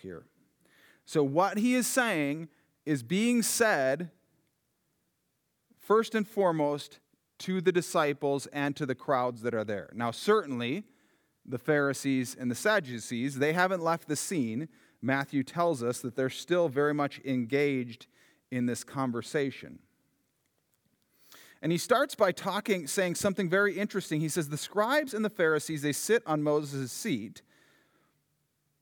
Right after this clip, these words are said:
which is true. They hold the religious authority that Moses' seat would have.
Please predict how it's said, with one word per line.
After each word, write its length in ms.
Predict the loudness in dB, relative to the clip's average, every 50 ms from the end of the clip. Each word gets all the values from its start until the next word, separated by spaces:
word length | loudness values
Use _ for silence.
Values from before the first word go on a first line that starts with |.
| _ _ _ _ _
which 180 | -4 -4 -2 0
is 160 | -2 -2 -2
true. 520 | -8 -4 0 2 2 2 2 0 -2 -4 -6
They 280 | 0 2 2 2 2 0
hold 480 | -2 -8 -2 2 2 4 4 4 2 2
the 100 | -2 0
religious 520 | 0 0 2 4 4 2 2 0 -4 -4 -4
authority 760 | -6 -6 -6 _ 0 2 4 4 2 2 0 0 -2 -2 0
that 200 | 0 -2 -2 0
Moses' 540 | 2 2 2 2 0 -4 -8 -8 -8 -8 -8
seat 300 | -6 -4 -4 -4 -4 -4
would 160 | -4 -4 -4
have. 460 | -2 -4 -4 -4 -4 -6 -10 -10 -10